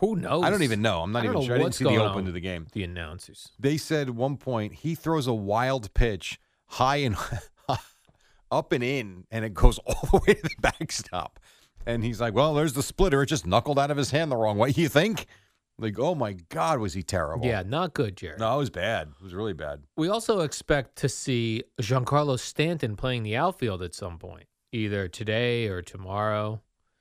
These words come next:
Speaker 1: He, uh,
Speaker 2: Wouldn't that be nice of him?
Speaker 1: he hasn't played the outfield, Jerry,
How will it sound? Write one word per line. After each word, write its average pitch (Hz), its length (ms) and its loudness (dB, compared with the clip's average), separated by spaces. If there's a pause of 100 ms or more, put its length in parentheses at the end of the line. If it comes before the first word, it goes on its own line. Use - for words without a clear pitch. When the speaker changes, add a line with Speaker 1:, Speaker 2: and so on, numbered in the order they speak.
(320)
Speaker 1:
He, 135 320 -2
uh, 123 200 0
Speaker 2:
Wouldn't 123 100 2
that 156 140 2
be 120 60 0
nice 82 260 -4
of 82 100 -8
him? 78 240 -6 (100)
Speaker 1:
he 185 160 0
hasn't 208 320 -4
played 180 220 -2
the 160 80 0
outfield, 147 320 -2
Jerry, 120 360 -2